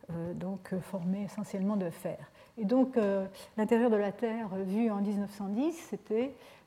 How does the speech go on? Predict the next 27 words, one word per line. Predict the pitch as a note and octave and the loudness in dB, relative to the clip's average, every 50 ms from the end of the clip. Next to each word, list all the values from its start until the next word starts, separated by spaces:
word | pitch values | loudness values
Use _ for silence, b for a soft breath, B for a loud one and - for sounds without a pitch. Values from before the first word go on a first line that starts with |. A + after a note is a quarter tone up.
| - D4 | -14 -10
euh, | A3 F#3+ F#3+ F#3 F3 F3+ A#3+ - - - | -8 -6 -6 -6 -6 -8 -10 -10 -8 -6
un, | G3 F#3+ F#3+ F#3 F#3+ F#3 F#3 F#3 F#3 F3 - - - - - - _ _ - | -4 -4 -2 -2 -2 -2 -4 -4 -6 -8 -10 -14 -20 -20 -20 -20 _ _ -14
euh, | F3 F3 F3+ F3 D#3+ C#3 B B B B B B B B B B B - - | -12 -12 -12 -12 -14 -16 B B B B B B B B B B B -10 -8
alors | G3 G3+ F#3+ F3+ F#3 | -6 -4 -2 -2 -2
je, | F3 E3+ G3 F#3 F#3+ G3 | -2 -2 -2 -2 -2 -2
je | F#3 F#3+ | -2 -2
passe, | F#3 F#3+ A#3 A3 A3 G#3+ A3 - - - G3+ | -2 2 2 2 2 2 0 -4 -6 -4 -2
euh, | F#3 F3+ F3 F3 F3 B B B B B B B - | -2 -2 -2 -4 -6 B B B B B B B -10
euh, | G3+ F#3+ F3+ F#3 G#3+ G#3+ | -8 -6 -6 -4 -2 -2
aussi | G3 E3 - - A3+ | -2 -4 -2 -2 0
la | G#3 G3 | 0 2
découverte | F3+ G3 G3+ G3+ - A3 G3 A3+ A3+ G#3 - - - G3 F3+ - - - | 2 0 -2 0 -2 0 0 2 0 -2 -4 -6 -6 -6 -6 -6 -10 -10
que, | - G3 F3 F3+ F3+ F3+ F#3 - | -10 -8 -6 -6 -6 -6 -2 0
par | A3+ A3 | 2 2
la | G#3+ G#3 | 2 0
sismologie | G#3 - A#3 - - A3 G#3+ G#3 A3 G#3+ G3 G3 A#3 A3+ A3 B B B B B B B _ - | 0 -2 -4 -2 0 2 2 4 4 2 4 4 4 2 2 B B B B B B B _ 0
que | - B3 | 4 6
le | A#3+ A3 G#3 G3+ | 6 8 8 6
noyau, | G3 G3 F#3+ G3 G3+ G#3 G3+ G#3+ A3 G#3+ G3 - B B B B B B - - - | 4 4 4 4 4 4 4 4 4 4 2 -2 B B B B B B -16 -14 -12
euh, | F#3 F#3+ F#3 - - - | -10 -10 -10 -12 -8 -4
est | G3 F#3+ F3+ F3 | -2 0 0 0
liquide, | E3+ F#3 F#3 - - - C4+ D4 D#4+ F4 E4 E4+ B B B B B B B B _ - | -2 -4 -6 -8 -4 0 0 2 2 2 0 -2 B B B B B B B B _ -18
euh, | F#3 D#3+ E3+ F#3 F3+ - | -14 -12 -12 -12 -10 -8
parce | - F#3+ E3+ - - | -6 -8 -6 -8 -12
que, | - - G#3 G3+ F#3 F3+ F3+ F3 F3 F3 - - - F3+ | -6 -2 0 2 2 2 2 0 0 -2 -4 -6 -10 -10
euh, | E3 D#3+ D#3+ D#3+ D#3+ D#3+ | -8 -6 -6 -6 -6 -6
donc, | E3 E3 F3 F3+ F3 | -6 -6 -6 -6 -6